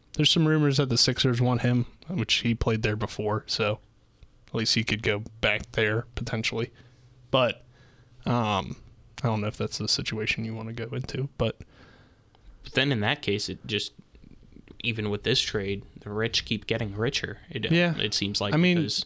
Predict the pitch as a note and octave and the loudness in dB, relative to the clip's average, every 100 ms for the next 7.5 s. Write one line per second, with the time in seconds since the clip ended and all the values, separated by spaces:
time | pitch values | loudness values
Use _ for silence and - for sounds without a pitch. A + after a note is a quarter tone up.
0 | - F3 - A#3 G3+ F3+ D#3 C3+ C3+ C#3 | -2 0 2 4 4 4 4 6 6 6
1 | B2+ B2 A#2+ A#2 A#2 A2 G#2+ - A#2 A2 | 6 4 4 4 4 2 2 2 0 2
2 | A2 G#2+ G#2 - - _ _ - C3 A2+ | 0 0 -2 -4 -12 _ _ 0 2 2
3 | G#2+ G#2 G#2 G#2 A#3 G#3 A3 G#3 - - | 0 0 0 2 2 2 2 0 0 2
4 | A#2+ A2 C3+ B2+ A#2 G#2+ B2+ C3+ C#3+ C3+ | 2 2 2 2 2 2 4 2 2 2
5 | A#2+ A2 A2+ C#3+ C3 A2 - G#2+ B2 A2 | 0 0 0 0 0 0 0 2 2 2
6 | G#2 G#2 - - - - A2+ - A2+ A2 | 2 0 -4 -16 -6 -2 -2 0 0 2
7 | A2 G#2+ G#2+ G#2+ | 2 2 2 0